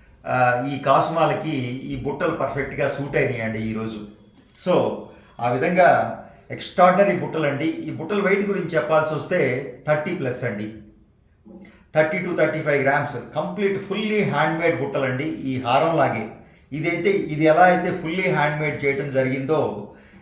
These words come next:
ఈ బుట్టలు కూడా అలాగే హండ్రెడ్ పర్సెంట్ హ్యాండ్‌మేడ్ చేయటం జరిగింది. థర్టీ to థర్టీ ఫైవ్ గ్రామ్స్‌లో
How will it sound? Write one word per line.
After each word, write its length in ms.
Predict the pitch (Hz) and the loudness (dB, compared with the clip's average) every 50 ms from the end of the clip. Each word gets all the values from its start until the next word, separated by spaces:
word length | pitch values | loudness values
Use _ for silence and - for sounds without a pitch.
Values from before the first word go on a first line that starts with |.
| - - | -12 -8
ఈ 60 | 127 127 | -6 -6
బుట్టలు 360 | - 127 131 - 180 175 160 | -4 -6 -6 -4 -4 -4 0
కూడా 180 | 151 165 170 | 2 4 6
అలాగే 380 | 165 147 135 143 143 147 175 185 | 6 6 6 4 2 2 0 -2
హండ్రెడ్ 460 | - 123 127 135 - 190 196 190 185 | 0 0 -2 0 0 0 -2 0 -2
పర్సెంట్ 260 | 180 175 180 180 165 | -2 -2 -2 -4 -4
హ్యాండ్‌మేడ్ 480 | 147 139 135 139 135 135 135 127 - - | -4 -2 -2 -2 -2 -2 -2 -4 -4 -6
చేయటం 260 | 117 110 110 113 110 | -8 -8 -8 -8 -8
జరిగింది. 500 | 107 107 104 104 104 104 - - - - - - _ _ _ - _ _ - | -6 -8 -8 -8 -10 -12 -12 -14 -18 -18 -20 -20 _ _ _ -20 _ _ -2
థర్టీ 320 | 156 156 - 202 185 180 180 | -2 -2 -2 -2 -4 -4 -4
to 100 | 165 151 | -2 -2
థర్టీ 200 | 143 123 131 139 | -2 -4 -4 -6
ఫైవ్ 260 | 131 151 143 139 131 | -4 -2 0 0 2
గ్రామ్స్‌లో 760 | 135 143 156 - - 180 180 180 160 139 117 117 120 - | 2 0 0 -2 -2 -2 0 0 0 0 -2 -4 -6 -8